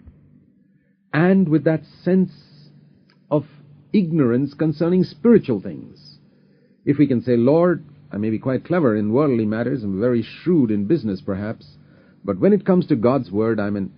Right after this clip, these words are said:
absolute idiot. I just don't know a thing. I don't know anything about spiritual matters. I need revelation in my spirit, which my clever mind and my sharp brain cannot grasp."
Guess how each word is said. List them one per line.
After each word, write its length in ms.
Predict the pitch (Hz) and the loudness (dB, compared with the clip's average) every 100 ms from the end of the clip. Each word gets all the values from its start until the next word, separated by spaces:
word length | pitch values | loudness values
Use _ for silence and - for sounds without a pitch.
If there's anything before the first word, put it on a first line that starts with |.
| - | -10
absolute 500 | 165 - 131 127 - | -10 -10 -10 -10 -8
idiot. 320 | 117 - 71 - _ | -10 -10 -12 -18 _
I 200 | - 123 | -12 -10
just 340 | 120 143 143 - | -6 -6 -8 -4
don't 240 | 135 143 | -4 -2
know 160 | 143 156 | -4 -4
a 60 | |
thing. 340 | 147 175 120 85 - - _ _ _ - | -4 -8 -8 -14 -20 -20 _ _ _ -10
I 120 | 160 | -4
don't 240 | 147 156 147 | -2 -2 -2
know 140 | 175 | -4
anything 420 | - 190 127 120 | 0 0 2 0
about 280 | 113 107 98 | -2 -2 -4
spiritual 420 | - 110 95 104 | -6 -4 -4 -4
matters. 360 | 92 92 85 - - _ _ _ _ _ _ | -6 -6 -10 -16 -20 _ _ _ _ _ _
I 140 | 147 156 | 0 2
need 300 | 151 147 95 | 2 0 -2
revelation 640 | 104 160 151 147 143 131 | 0 2 2 2 0 -2
in 100 | 123 | -2
my 160 | 120 | -2
spirit, 680 | 117 - - 127 90 - - - - _ _ - | -4 -8 -4 -2 -2 -6 -20 -20 -20 _ _ -10
which 220 | - - | -8 -6
my 140 | 107 | -6
clever 360 | 98 - 135 123 | -8 -6 -2 0
mind 360 | 117 120 123 | 0 0 0
and 100 | 113 | -2
my 280 | 101 95 85 - - - - - - | -4 -6 -10 -16 -20 -20 -20 -20 -10
sharp 380 | - 127 117 | -6 -4 -4
brain 480 | 92 101 117 117 127 | -2 0 0 0 -2
cannot 460 | 117 139 147 143 101 | -2 -2 -2 -4 -6
grasp." 500 | 139 165 - - | -4 -6 -10 -18